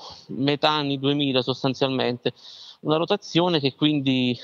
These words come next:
coinvolge diverse voci. Eh, abbiamo potuto sentire anche voci impegnate solitamente sui campi, penso a Diego Carmignani,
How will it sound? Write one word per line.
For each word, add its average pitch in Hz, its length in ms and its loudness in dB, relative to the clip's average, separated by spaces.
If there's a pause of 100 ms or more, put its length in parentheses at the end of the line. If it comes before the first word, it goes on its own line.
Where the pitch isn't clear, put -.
(120)
coinvolge 123 1000 0
diverse 139 500 0
voci. 127 480 0 (480)
Eh, 120 480 0 (220)
abbiamo 135 240 0
potuto 131 240 0
sentire 131 320 0
anche 131 240 0
voci 127 380 2
impegnate 123 480 0
solitamente 127 440 -2
sui 123 160 -2
campi, 123 360 0
penso 120 320 -6
a 123 40 -4
Diego 135 280 2
Carmignani, 127 720 0